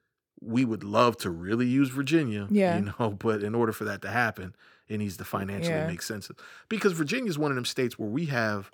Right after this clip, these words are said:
Speaker 2: Everything.
Speaker 1: every landscape.
Speaker 2: We have a coast, we have mountains, we have valleys,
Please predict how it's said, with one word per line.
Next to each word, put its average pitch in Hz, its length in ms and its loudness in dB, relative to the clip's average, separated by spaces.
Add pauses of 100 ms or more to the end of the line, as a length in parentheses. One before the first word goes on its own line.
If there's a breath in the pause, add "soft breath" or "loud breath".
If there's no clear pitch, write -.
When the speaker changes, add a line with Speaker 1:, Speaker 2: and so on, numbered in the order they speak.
Speaker 2:
Everything. 180 440 0 (120)
Speaker 1:
every 113 260 -2
landscape. 107 580 -6 (120)
Speaker 2:
We 170 80 0
have 160 80 0
a 156 40 -2
coast, 170 380 0
we 156 80 -2
have 156 140 0
mountains, 160 460 -4
we 151 160 -6
have 147 200 -4
valleys, 147 640 -4